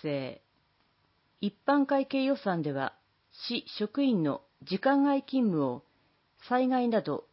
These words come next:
臨時の必要性がある場合に限定するほか、児童福祉などに関係する調査の際の家庭事情への配慮、指定管理者制度を導入している南郷図書館は、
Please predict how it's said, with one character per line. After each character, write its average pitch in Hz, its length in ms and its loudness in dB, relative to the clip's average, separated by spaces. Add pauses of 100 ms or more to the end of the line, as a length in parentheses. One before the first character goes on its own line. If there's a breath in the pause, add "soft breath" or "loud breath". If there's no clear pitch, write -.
臨 226 240 4
時 277 120 0
の 254 120 2
必 - 260 -6
要 277 180 4
性 262 240 0
が 247 160 0
あ - 60 2
る 226 120 0
場 180 160 -2
合 175 60 0
に 165 360 -2
限 196 220 0
定 185 200 -4
す 165 140 -6
る 156 80 0
ほ 151 80 -6
か、 143 300 -8 (1000)
児 202 140 -2
童 277 160 4
福 285 220 -6
祉 180 160 -6
な 185 120 0
ど 165 100 -2
に 151 120 0
関 180 240 -4
係 180 180 -4
す - 180 -10
る 143 200 -6 (140)
調 277 200 -2
査 220 140 -2
の 160 120 -2
際 165 260 -2
の 135 180 -4 (120)
家 190 220 -8
庭 269 180 0
事 233 160 -2
情 170 220 0
へ 147 100 0
の 143 100 -2
配 165 260 -4
慮、 - 180 -8 (1080)
指 285 360 0
定 - 0 -
管 277 240 2
理 269 100 0
者 262 160 -2
制 254 240 2
度 160 140 2
を 143 60 2
導 190 240 0
入 196 160 0
し - 80 -16
て 175 120 -4
い 165 80 0
る 147 240 -4 (340 soft breath)
南 233 300 2
郷 240 160 2
図 233 140 -2
書 220 100 -6
館 147 260 -2
は、 127 220 -4